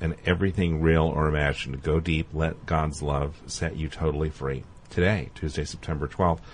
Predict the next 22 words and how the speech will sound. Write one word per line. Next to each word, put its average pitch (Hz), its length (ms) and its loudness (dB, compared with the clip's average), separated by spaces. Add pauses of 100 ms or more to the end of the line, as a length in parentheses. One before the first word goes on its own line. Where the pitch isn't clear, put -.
(320)
forgive 92 360 2
God. 92 420 2 (1160)
Tomorrow, 78 560 4 (100)
forgive 98 340 2
your 95 120 4
childhood, 76 720 2 (100)
every 110 320 0
aspect 76 460 0
of 64 120 -6
it. - 100 -12 (640)
And 76 140 -2
on 67 100 -2
Thursday, 82 600 2 (140)
forgive 80 320 0
your 73 120 0
spouse, 82 640 2
lovers, 80 560 0
intimate 90 380 -2
partners, 76 440 0
one 85 300 2
and 76 160 2
all. 69 420 -4